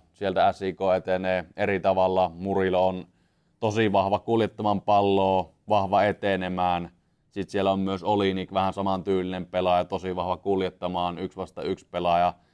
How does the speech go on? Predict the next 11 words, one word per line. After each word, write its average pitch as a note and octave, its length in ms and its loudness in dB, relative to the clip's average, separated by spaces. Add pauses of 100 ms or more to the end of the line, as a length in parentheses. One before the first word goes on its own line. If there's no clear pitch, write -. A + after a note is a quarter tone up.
(220)
Sieltä G#2+ 320 0
kautta G2 480 2
S - 100 -8
I G#2 100 -2
K - 40 -6 (160)
pyrkii G2 360 0
sit F#2 200 -6
taas G2 180 -6
kuljettamalla F2+ 720 0
etenemään E2+ 760 -6
ja E2+ 320 2